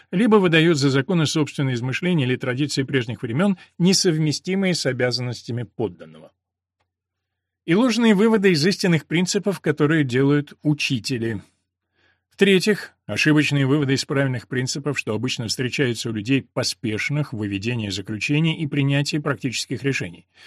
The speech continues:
Таковы те люди, которые, с одной стороны, слишком высокого мнения о своих умственных способностях, а с другой стороны, полагают, что вещи этого рода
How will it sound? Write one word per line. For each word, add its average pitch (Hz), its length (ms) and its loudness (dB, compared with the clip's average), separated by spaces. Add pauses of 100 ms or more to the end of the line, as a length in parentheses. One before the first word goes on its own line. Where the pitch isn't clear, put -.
(220)
Таковы 220 300 2
те 208 120 2
люди, 196 240 4
которые, 151 380 4
с - 100 -4
одной 147 240 0
стороны, 127 380 -4
слишком 139 340 -6
высокого 131 440 -2
мнения 131 280 0
о 120 40 0
своих 135 300 2
умственных 135 400 0
способностях, 147 760 0 (340)
а 135 140 2
с 143 80 0
другой 180 240 2
стороны, 165 340 2
полагают, 160 380 2
что - 140 0
вещи 147 280 4
этого 147 240 0
рода 185 240 2